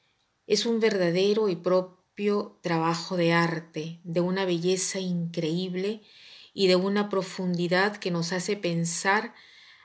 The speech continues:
al inicio de la Sagrada Escritura, al libro del Génesis.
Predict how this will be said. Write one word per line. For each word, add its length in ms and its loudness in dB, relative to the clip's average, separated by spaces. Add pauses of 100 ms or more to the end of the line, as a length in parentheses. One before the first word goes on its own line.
al 160 -2
inicio 480 -2
de 80 -4
la 100 -2
Sagrada 340 -2
Escritura, 880 -6
al 200 -2
libro 300 -4
del 160 -4
Génesis. 760 -8